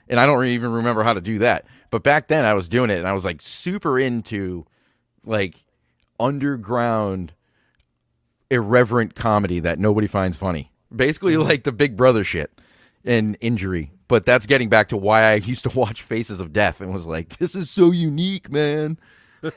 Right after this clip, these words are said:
Speaker 2: Yeah, I, I never stumbled upon that till, I guess, later on at an age when YouTube started coming around and, you know,
Speaker 1: Yeah.
Speaker 2: video was more everywhere. I never,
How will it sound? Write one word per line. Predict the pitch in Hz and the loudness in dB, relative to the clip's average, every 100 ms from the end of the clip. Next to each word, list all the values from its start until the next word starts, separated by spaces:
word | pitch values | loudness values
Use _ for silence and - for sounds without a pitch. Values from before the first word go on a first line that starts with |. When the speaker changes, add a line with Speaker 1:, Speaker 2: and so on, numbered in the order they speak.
| - 180 _ 175 - 156 _ 156 _ 160 - 127 - _ _ _ _ _ | -14 -16 _ -16 -14 -18 _ -20 _ -20 -18 -20 -20 _ _ _ _ _
Speaker 2:
Yeah, | 147 208 | 0 2
I, | 190 180 | 2 0
I | |
never | 180 208 180 | -2 -2 -4
stumbled | - 160 165 151 | -4 -4 -4 -8
upon | 131 135 135 131 | -8 -6 -6 -4
that | 156 139 | -4 -6
till, | - 131 123 110 110 | -6 -4 -4 -6 -10
I | 110 | -14
guess, | 113 120 113 - - _ _ _ _ _ _ _ _ | -10 -8 -8 -12 -20 _ _ _ _ _ _ _ _
later | 113 123 127 123 | -10 -6 -4 -2
on | 151 156 | -2 -4
at | 117 | -6
an | 110 | -8
age | 117 113 104 | -8 -8 -10
when | 113 110 | -12 -10
YouTube | 110 151 - 135 117 | -10 -10 -8 -10 -10
started | - 117 113 | -8 -8 -8
coming | 123 113 | -8 -8
around | 117 113 110 107 | -6 -6 -8 -10
and, | 107 101 _ _ _ | -12 -14 _ _ _
you | 120 | -4
know, | 101 | -2
Speaker 1:
Yeah. | 92 | -2
Speaker 2:
video | 135 151 139 139 | -4 -2 -2 -2
was | 131 120 | -4 -6
more | 123 117 | -6 -6
everywhere. | 117 113 110 113 110 104 | -8 -8 -8 -8 -6 -8
I | 113 | -8
never, | 139 143 123 | -6 -6 -8